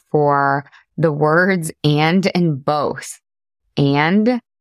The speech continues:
and both. So word one and word two, <laughs> both, right? You can have some pumpkin pie and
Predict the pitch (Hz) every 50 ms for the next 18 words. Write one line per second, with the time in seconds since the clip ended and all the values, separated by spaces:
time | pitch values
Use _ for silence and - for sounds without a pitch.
0 | _ _ _ _ _ _ _ _ _ - 156 151 135 147 151 160 170 165 143 151
1 | 123 98 139 185 196 - - - - - 135 139 139 - - - _ - 139 139
2 | 147 156 160 160 143 139 139 139 - - - 131 127 135 160 180 190 156 147 143
3 | 147 147 151 - - 190 175 151 147 147 147 180 170 156 165 139 175 226 240 -
4 | _ _ _ _ _ _ _ _ _ - 175 190 - - 202 185 180 - - 196
5 | 202 202 202 196 196 170 170 190 208 214 180 165 170 165 - - 170 160 - -
6 | 180 170 160 - 170 165 160 - 160 151 147 151 160 180 196 202 208 - _ -
7 | 170 180 190 202 185 160 147 143 151 180 226 262